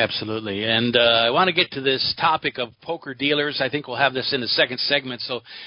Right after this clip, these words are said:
let me just touch on some news where, you know, the world, the poker world does not end, obviously. And, uh, there are tournaments going on around the world, including the Irish Open. Uh, it has a,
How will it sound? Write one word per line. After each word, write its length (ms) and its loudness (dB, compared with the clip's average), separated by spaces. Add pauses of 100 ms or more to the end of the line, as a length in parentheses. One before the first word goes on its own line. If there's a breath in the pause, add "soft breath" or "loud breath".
let 100 -2
me 60 0
just 220 0
touch 240 6
on 140 4
some 200 -4
news 320 -4
where, 180 -6 (400 loud breath)
you 60 -8
know, 100 -4
the 160 -10
world, 340 4
the 40 -14
poker 260 -2
world 200 -2
does 240 4
not 240 6
end, 280 2
obviously. 680 0 (420 loud breath)
And, 580 -6
uh, 280 0
there 220 0
are 120 2
tournaments 480 0
going 260 -2
on 200 2
around 240 0
the 80 -6
world, 260 -6
including 320 0
the 120 2
Irish 420 2
Open. 440 -4 (480 loud breath)
Uh, 400 -2
it 160 -6
has 280 2
a, 120 0